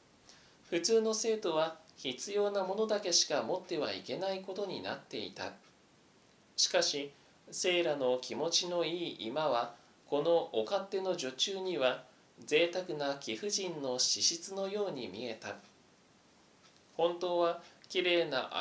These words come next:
明るい小部屋に過ぎないが、でもそこには絵だの本だの、インドから持ってきた珍しいものが置いてあった。ソファーもあれば、低い柔らかな椅子もあっ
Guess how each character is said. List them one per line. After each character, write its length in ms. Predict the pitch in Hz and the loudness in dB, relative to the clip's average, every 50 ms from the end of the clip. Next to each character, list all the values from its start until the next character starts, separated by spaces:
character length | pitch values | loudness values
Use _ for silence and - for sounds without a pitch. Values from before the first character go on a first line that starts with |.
| 202 - | -2 -2
明 120 | 170 170 | 0 0
る 100 | 180 180 | 0 0
い 140 | 180 175 170 | -2 -2 -4
小 140 | 175 - 120 | -4 -6 -4
部 100 | - 160 | -2 0
屋 160 | 180 185 180 | 2 2 2
に 120 | 180 180 180 | 0 -2 -4
過 160 | - - 175 | -4 -4 -6
ぎ 120 | 170 196 190 | -6 -6 -4
な 140 | 185 175 | -4 -2
い 120 | 160 147 135 | -4 -2 -2
が、 240 | 135 131 131 - - - - _ - - - - _ - - | -2 -2 -2 -4 -8 -18 -20 _ -20 -20 -20 -20 _ -16 -6
で 160 | 147 165 165 | 0 2 2
も 280 | 165 147 139 131 131 139 | 2 2 2 0 0 0
そ 180 | - - - | -2 -6 -6
こ 160 | 107 - 160 165 | -6 -4 -4 -4
に 180 | 170 165 160 | -2 -2 0
は 360 | 143 131 127 123 107 - - - | 0 2 2 2 2 0 -2 -2
絵 160 | - 139 156 | 0 0 2
だ 180 | 156 165 147 131 | 2 2 2 2
の 300 | 120 113 110 110 104 104 | 2 2 2 2 0 -2
本 280 | - - 175 175 175 165 | -4 -2 -2 -2 0 0
だ 160 | 151 143 127 | 0 0 0
の、 260 | 117 113 110 113 - - - - - - - - | 2 2 2 2 0 -4 -18 -20 -20 -20 -10 -6
イ 140 | 180 190 208 | -2 -2 0
ン 60 | 202 | 0
ド 120 | 180 180 170 | 2 0 2
か 140 | 170 160 | 2 2
ら 140 | 151 147 139 | 2 2 2
持 120 | 117 110 120 | 0 0 -2
っ 80 | - | -2
て 160 | - 185 185 | -4 -4 -4
き 80 | 185 - | -4 -4
た 180 | - 170 147 127 | -4 -2 -2 0
珍 120 | 107 98 95 147 170 202 208 202 | -2 -2 -2 -2 -2 -2 0 0
し 240 | - - 233 214 | 0 0 -2 -2
い 40 | 196 | -4
も 140 | 170 139 139 | -4 -4 -2
の 140 | 170 185 170 | -2 -2 -2
が 200 | 156 135 107 71 | -2 -2 -2 -2
置 140 | 82 92 - | -2 -4 -6
い 20 | - | -6
て 180 | - 156 139 135 | -6 -6 -4 -4
あ 60 | 135 | -6
っ 40 | 139 - - - | -8 -10 -12 -10
た。 160 | 98 104 104 - - - _ _ _ _ _ - - - - _ _ - - _ _ _ _ _ _ _ _ _ _ _ - | -8 -8 -8 -10 -16 -20 _ _ _ _ _ -20 -20 -20 -20 _ _ -20 -20 _ _ _ _ _ _ _ _ _ _ _ -12
ソ 200 | - - - 226 | -6 -2 0 0
フ 100 | 226 - | 2 4
ァ 140 | 220 208 190 | 4 4 4
ー 40 | 165 | 2
も 240 | 147 139 123 - - | 2 0 0 2 2
あ 100 | 160 170 | 2 2
れ 120 | 170 156 | 2 2
ば、 260 | 147 131 131 135 - - - - - _ _ | 2 2 0 0 -2 -8 -16 -20 -20 _ _
低 360 | - 147 143 143 143 - 170 | -6 -6 -6 -4 -2 -2 0
い 340 | 156 147 139 135 131 - - - | 0 2 0 0 -2 -4 -6 -4
柔 60 | 85 95 107 139 165 175 | 0 2 4 4 4 4
ら 100 | 180 180 | 2 0
か 160 | 180 175 160 | -2 -4 -4
な 120 | 156 156 | -2 -2
椅 120 | 131 120 113 | -2 -2 -2
子 180 | - - 156 | -4 -4 -4
も 220 | 160 165 160 151 147 | -4 -2 -2 -2 -4
あ 40 | |
っ 80 | 151 147 | -6 -8